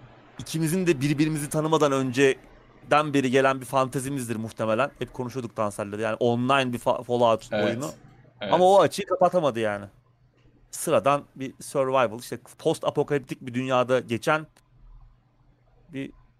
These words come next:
Speaker 1: şey oyunu. Survival.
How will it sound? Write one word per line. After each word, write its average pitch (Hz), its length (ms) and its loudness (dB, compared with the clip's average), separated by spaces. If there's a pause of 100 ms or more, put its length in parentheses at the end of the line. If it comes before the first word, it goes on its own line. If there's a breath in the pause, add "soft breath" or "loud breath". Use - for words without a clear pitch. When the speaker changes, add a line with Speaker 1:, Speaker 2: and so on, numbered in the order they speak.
(200)
Speaker 1:
şey 127 140 -4
oyunu. 101 300 -6 (2500)
Survival. 101 460 -4